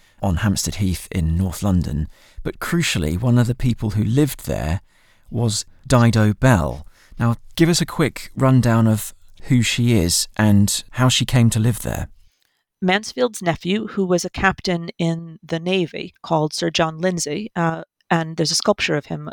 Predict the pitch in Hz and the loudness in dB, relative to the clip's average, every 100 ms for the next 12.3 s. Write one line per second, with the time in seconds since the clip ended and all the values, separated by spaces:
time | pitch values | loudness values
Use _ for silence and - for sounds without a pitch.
0 | - 160 - 165 160 147 135 160 156 156 | -10 -12 -8 -8 -4 -4 -2 -4 -4 -12
1 | 160 143 156 156 _ _ _ _ _ - | -10 -8 -6 -8 _ _ _ _ _ -6
2 | 240 247 - 226 220 208 190 - 175 180 | -4 -2 -2 -2 -2 -2 -2 0 -4 -8
3 | 180 _ _ _ 175 170 - 185 175 175 | -10 _ _ _ -2 0 -2 -4 -2 -2
4 | - _ 175 - 170 160 147 - - 208 | -6 _ -4 0 0 0 -2 -2 0 0
5 | 262 - _ _ - 165 160 165 165 - | 0 -8 _ _ -4 0 0 0 -2 0
6 | 160 156 151 156 165 - 208 208 160 165 | 0 0 -4 -2 0 0 -2 0 -2 -2
7 | - _ _ _ 170 170 170 165 - - | -8 _ _ _ -4 -2 -2 -4 -10 -6
8 | 196 185 165 165 - 254 277 170 160 165 | -2 -2 0 -2 0 -2 -2 -4 -4 -4
9 | - 156 156 151 196 185 - 160 _ _ | -2 0 -2 -4 -2 0 -2 -6 _ _
10 | - 180 165 226 220 - - 147 143 156 | -8 -4 -2 2 2 2 -2 -4 -4 0
11 | 214 - 180 170 - _ _ _ - 175 | 2 2 -6 -8 -18 _ _ _ -10 -4
12 | 170 170 | -2 -4